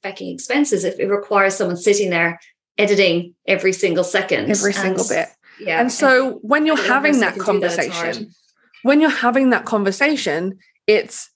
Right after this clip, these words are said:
Speaker 2: "This is when I'm available to review edits." Because if you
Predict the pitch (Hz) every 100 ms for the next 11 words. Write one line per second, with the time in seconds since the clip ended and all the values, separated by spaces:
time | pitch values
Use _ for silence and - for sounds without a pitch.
0 | _ _ _ - 285 294 339 254 247 233
1 | 233 220 220 226 202 190 180 180 185 190
2 | 202 202 - 202 190 196 190 175 143 -
3 | - 214 240 233 233 214 233 285 330 339